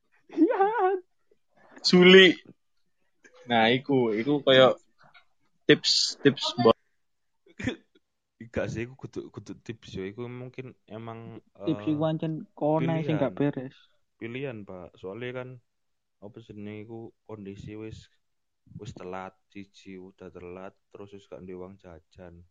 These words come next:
Speaker 3: Terus jarak ambek sekolah pasti ku cek waduh.
Speaker 1: Tapi kan
Speaker 3: Berarti koyo, ngapa anjir masuk?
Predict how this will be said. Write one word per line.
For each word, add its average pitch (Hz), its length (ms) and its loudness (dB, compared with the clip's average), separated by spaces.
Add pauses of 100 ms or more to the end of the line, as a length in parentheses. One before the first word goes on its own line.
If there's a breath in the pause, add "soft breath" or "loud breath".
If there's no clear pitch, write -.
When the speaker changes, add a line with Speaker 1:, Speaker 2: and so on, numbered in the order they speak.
(520)
Speaker 3:
Terus 117 220 -16
jarak 95 280 -12
ambek 87 220 -10
sekolah 107 360 -12
pasti 113 320 -14
ku 123 100 -12
cek - 160 -16
waduh. 85 580 -16 (880)
Speaker 1:
Tapi - 320 -4
kan 190 160 -2
Speaker 3:
Berarti 127 80 -10
koyo, 131 200 -16 (440)
ngapa 107 380 -20
anjir 107 340 -16 (320)
masuk? 101 400 -20